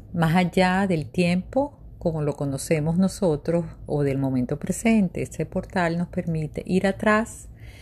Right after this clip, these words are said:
porque hay toda una energía de Mercurio retrógrado en Escorpio y al ir atrás podemos limpiarnos y liberarnos de cargas y cosas problemáticas que venimos arrastrando de una vida a la otra, porque podemos acceder hasta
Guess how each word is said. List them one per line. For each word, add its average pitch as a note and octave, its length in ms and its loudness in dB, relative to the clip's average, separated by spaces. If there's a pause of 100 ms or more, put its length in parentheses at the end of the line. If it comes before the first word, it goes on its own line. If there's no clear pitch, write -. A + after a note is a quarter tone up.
(180)
porque - 280 -2
hay D3 140 0
toda D#3+ 280 2
una G3 140 4
energía F#3 460 2
de F3 80 0
Mercurio D3+ 420 -4
retrógrado D3 680 -2
en F3+ 80 0
Escorpio F#3 760 0 (520)
y A3 180 4
al G3+ 140 4
ir F#3+ 160 2
atrás G3+ 520 0
podemos E3 360 2
limpiarnos G3 720 2
y F3+ 40 4
liberarnos E3 720 0
de D3+ 100 0
cargas E3 560 -2
y D#3 40 -4
cosas D#3 580 -4 (100)
problemáticas D3 960 -2
que - 100 -2
venimos C#3+ 400 0
arrastrando F3 720 0
de C#3+ 80 0
una D3 220 -2
vida D#3 240 0
a D#3 40 -2
la E3+ 180 0
otra, C#3 440 -4 (380)
porque D#3 280 -2
podemos D3+ 600 0 (200)
acceder D3 640 -2 (220)
hasta - 680 -2